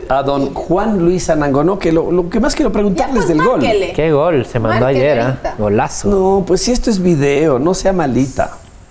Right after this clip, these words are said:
Speaker 1: Esto es te-, esto es televisión, esto es
Speaker 2: Viendo,
Speaker 1: video.
Speaker 2: viendo,
Speaker 1: Solo
Speaker 2: que vean que no
Speaker 1: marques,
Speaker 2: es
Speaker 1: nece-,
Speaker 2: imitador,
Speaker 1: necesito
Speaker 2: que, que vea que es del propio.
Speaker 1: verlo al man.
Speaker 2: Ichi.
Speaker 1: ¿No? Entonces,
Speaker 2: <laughs>
Speaker 1: eh,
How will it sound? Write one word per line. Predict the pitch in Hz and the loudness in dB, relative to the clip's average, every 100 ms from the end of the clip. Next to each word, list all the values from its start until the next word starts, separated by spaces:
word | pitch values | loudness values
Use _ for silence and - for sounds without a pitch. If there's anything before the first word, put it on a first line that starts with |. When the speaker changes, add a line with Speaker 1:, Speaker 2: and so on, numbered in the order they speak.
| - - - - - | -20 -20 -20 -10 -4
Speaker 1:
Esto | 170 208 | -2 -2
es | 170 - - | -2 -6 -10
te-, | - 160 185 170 | -4 -2 0 -2
esto | 170 | 0
es | 196 | -2
televisión, | 185 160 139 127 185 175 | 0 0 0 0 0 0
esto | 156 175 | 0 0
es | 151 | 0
Speaker 2:
Viendo, | 135 147 | 2 2
Speaker 1:
video. | 180 131 | 2 0
Speaker 2:
viendo, | - 254 196 - | -2 -6 -8 -8
Speaker 1:
Solo | - 185 | -2 0
Speaker 2:
que | 170 | 2
vean | 185 - | 0 0
que | |
no | 170 | 0
Speaker 1:
marques, | - | 0
Speaker 2:
es | |
Speaker 1:
nece-, | 165 175 175 | 0 0 0
Speaker 2:
imitador, | 190 190 165 | 0 2 2
Speaker 1:
necesito | 170 208 - 202 | 2 0 0 0
Speaker 2:
que, | |
que | 196 | 0
vea | 214 220 | 0 0
que | 208 | -2
es | |
del | 220 196 | -2 -2
propio. | 233 233 202 | -2 -2 -2
Speaker 1:
verlo | 170 233 214 180 | 0 0 0 0
al | 147 | 0
man. | 139 120 98 98 - - - - - - - - - 392 - - | 0 0 -2 -4 -10 -20 -20 -20 -20 -20 -20 -18 -12 -12 -12 -12
Speaker 2:
Ichi. | - | -4
Speaker 1:
¿No? | 143 | -2
Entonces, | 151 170 175 170 269 262 - | 0 0 0 -2 -4 -6 -10
Speaker 2:
<laughs> | - - - | -10 -16 -8
Speaker 1:
eh, | - 123 117 110 110 | -2 0 0 0 0